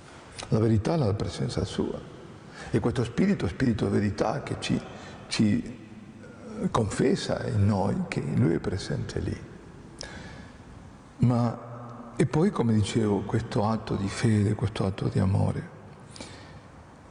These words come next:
E logicamente non deve mancare, non dovrebbe mancare il ringraziamento. Non sappiamo ringraziare Dio.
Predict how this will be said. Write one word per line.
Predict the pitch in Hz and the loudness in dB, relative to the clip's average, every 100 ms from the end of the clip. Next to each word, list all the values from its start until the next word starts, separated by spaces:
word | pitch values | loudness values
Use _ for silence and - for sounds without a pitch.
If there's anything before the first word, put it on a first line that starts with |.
| - - - - - - | -20 -20 -20 -20 -20 0
E | - 101 | 2 4
logicamente | 113 113 117 151 120 117 113 113 - 110 - - - - - - - - - | 6 6 4 2 2 4 4 2 0 0 -2 -10 -14 -14 -16 -16 -16 -16 0
non | 131 123 | 4 6
deve | 113 107 | 6 6
mancare, | 101 101 101 - 104 | 4 2 2 0 2
non | 107 110 104 | 4 4 6
dovrebbe | 107 98 123 120 104 | 4 4 4 4 4
mancare | 101 104 117 - 98 101 | 4 2 0 0 4 4
il | 101 | 4
ringraziamento. | 101 107 101 - - 98 98 - - - | 4 4 2 0 0 2 2 -2 -4 -2
Non | - 156 | 2 2
sappiamo | - - - 143 151 | 2 0 0 0 2
ringraziare | 151 127 120 127 - 101 | 0 0 0 -2 0 0
Dio. | 135 - - - | 0 -2 -4 -10